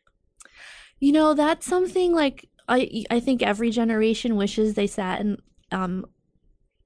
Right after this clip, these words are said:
and, like, had the opportunity to ask these questions now. I, like,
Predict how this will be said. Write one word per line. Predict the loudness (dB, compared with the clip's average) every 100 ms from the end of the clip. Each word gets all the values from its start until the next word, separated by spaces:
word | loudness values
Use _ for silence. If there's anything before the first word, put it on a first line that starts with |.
| _ _ _
and, | -4 -2
like, | -4
had | -4 -4
the | -2
opportunity | -4 -6 -4 -2 -2
to | -4 -6
ask | -10 -10
these | -12
questions | -10 -12 -6 -4 -4
now. | -6 -6 -6 -6 -8 -12 -20 -20 _ _ -20 _ _ _ _ _ -6
I, | 0 2
like, | 2 2 0 -6